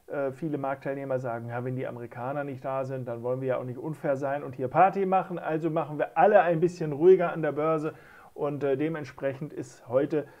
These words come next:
das Ganze sicherlich viel erratischer, also viel zufälliger im, im Kleinteiligen.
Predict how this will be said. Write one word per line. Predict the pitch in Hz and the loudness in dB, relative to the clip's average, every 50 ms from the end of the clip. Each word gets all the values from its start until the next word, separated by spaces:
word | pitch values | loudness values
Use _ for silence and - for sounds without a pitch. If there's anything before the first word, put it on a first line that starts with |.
| _ _ _ _ - | _ _ _ _ 0
das | 139 131 131 - | 0 0 0 0
Ganze | 139 127 131 135 127 135 131 | -2 -4 -4 -4 -4 -6 -4
sicherlich | 127 135 131 151 147 135 139 127 - - | -4 -4 -4 -2 -4 -4 -4 -6 -10 -14
viel | - 156 147 139 - - | -12 -10 -10 -10 -8 -6
erratischer, | 143 131 117 113 117 120 120 135 147 143 - 139 123 - - 117 113 - | -6 -4 -4 -4 -6 -4 -4 -4 -4 -4 -4 -4 -4 -4 -4 -6 -6 -6
also | 127 123 127 | -6 -8 -8
viel | 113 - - 143 131 | -8 -8 -10 -10 -10
zufälliger | 135 - 151 143 - 147 135 135 131 131 123 - | -8 -10 -10 -8 -6 -8 -6 -6 -6 -8 -8 -10
im, | - 120 - - | -10 -16 -16 -14
im | 147 139 135 131 - | -14 -14 -14 -16 -18
Kleinteiligen. | - - - 135 127 123 135 151 156 151 - - _ _ _ - - - 135 139 139 139 135 135 131 123 127 - | -14 -8 -4 -4 -2 -2 -2 -2 -4 -6 -8 -12 _ _ _ -8 -2 2 4 4 4 4 2 0 -2 -2 -6 -10